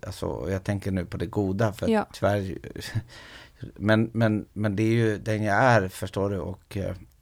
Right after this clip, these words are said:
Speaker 1: och
Speaker 2: Ja, precis. Du
Speaker 1: det
Speaker 2: är ju inte det du har gjort, utan
Speaker 1: Nej.
Speaker 2: det är ju väldigt viktigt att,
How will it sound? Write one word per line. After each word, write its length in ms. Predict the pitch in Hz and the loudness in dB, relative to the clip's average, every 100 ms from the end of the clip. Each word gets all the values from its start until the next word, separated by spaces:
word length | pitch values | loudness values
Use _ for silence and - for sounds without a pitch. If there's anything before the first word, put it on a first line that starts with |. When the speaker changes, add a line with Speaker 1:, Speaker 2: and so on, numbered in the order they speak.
| _ | _
Speaker 1:
och 400 | - 90 _ - _ - - - _ _ _ _ - | -6 -6 _ -20 _ -20 -20 -20 _ _ _ _ -4
Speaker 2:
Ja, 80 | |
precis. 360 | 226 233 185 170 | 2 2 2 0
Du 140 | 208 | 0
Speaker 1:
det 100 | 208 | 6
Speaker 2:
är 200 | 117 151 | 6 6
ju 160 | 214 254 | 6 2
inte 240 | 190 - | 0 -4
det 240 | 160 170 165 | -4 -2 -2
du 100 | 170 | -4
har 120 | 175 | -4
gjort, 360 | 185 - - - | -4 -6 -16 -2
utan 220 | 110 104 | 2 4
Speaker 1:
Nej. 100 | 90 92 - - - | 2 -2 -12 -20 -4
Speaker 2:
det 80 | 196 | 2
är 40 | |
ju 60 | 208 | 2
väldigt 240 | 196 180 | 2 0
viktigt 320 | 180 170 175 - | -4 -6 -8 -8
att, 200 | 175 | -10